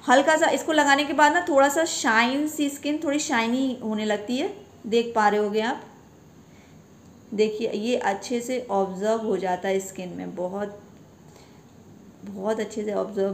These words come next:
भी हो गया है ये, आप देख सकते हो। मैं और close दिखाती हूँ आपको, आप देख पा रहे होगे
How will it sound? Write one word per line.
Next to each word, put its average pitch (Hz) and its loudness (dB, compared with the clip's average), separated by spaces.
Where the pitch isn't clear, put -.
भी 208 -6
हो 208 0
गया 208 0
है 208 -2
ये, 220 0
आप 202 -4
देख 190 0
सकते 196 -8
हो। 240 -4
मैं 214 -4
और 196 -2
close 208 2
दिखाती 190 -4
हूँ 190 -2
आपको, 240 -6
आप 190 -4
देख 202 -2
पा 202 2
रहे 196 0
होगे 202 -2